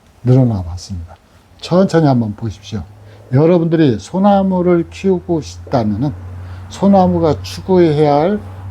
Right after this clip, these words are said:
궁극이, 아, 이 과정이 조금 여기까지 온 건 아닙니다. 오다가 망가지기도 하고 다시 나오고 망가지기도 하고 다시 나오고 그 역 과정을 거쳐서 지금 여기까지 온 것이거든요. 사람의 일생하고 별로 다르지 않습니다.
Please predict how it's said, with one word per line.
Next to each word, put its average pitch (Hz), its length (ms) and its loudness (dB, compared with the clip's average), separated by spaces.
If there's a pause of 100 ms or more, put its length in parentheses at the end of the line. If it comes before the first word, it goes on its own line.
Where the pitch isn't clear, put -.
(120)
궁극이, 135 640 0 (460)
아, 120 220 -2
이 208 260 6
과정이 180 420 -2 (460)
조금 196 280 0
여기까지 156 400 2
온 131 120 2
건 151 120 -2
아닙니다. 107 440 -8 (460)
오다가 143 380 4
망가지기도 135 800 0
하고 143 480 -4
다시 127 360 -4
나오고 135 480 0
망가지기도 131 580 -4
하고 147 240 -6
다시 123 240 -8
나오고 123 420 -2 (320)
그 156 280 4
역 156 260 2
과정을 147 480 -2
거쳐서 135 520 -6 (340)
지금 127 260 2
여기까지 143 460 2
온 120 260 -4
것이거든요. 120 640 -8 (380)
사람의 175 480 2
일생하고 120 640 -2
별로 110 300 -8
다르지 107 340 -12
않습니다. 90 580 -14